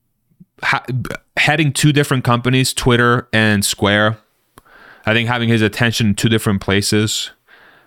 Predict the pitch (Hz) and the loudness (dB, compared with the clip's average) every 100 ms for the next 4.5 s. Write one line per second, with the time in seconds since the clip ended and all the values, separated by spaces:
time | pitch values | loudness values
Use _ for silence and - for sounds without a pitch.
0 | _ _ - - - - 120 123 123 127 | _ _ -18 -16 -8 0 0 2 0 0
1 | 117 117 117 107 104 107 104 - 101 - | 2 2 0 0 0 2 0 0 -2 -2
2 | 101 - 113 110 110 107 _ _ _ _ | -6 -2 0 2 0 -2 _ _ _ _
3 | _ _ _ _ _ _ _ - 104 107 | _ _ _ _ _ _ _ -4 0 0
4 | 92 104 104 98 95 | 0 0 2 0 -2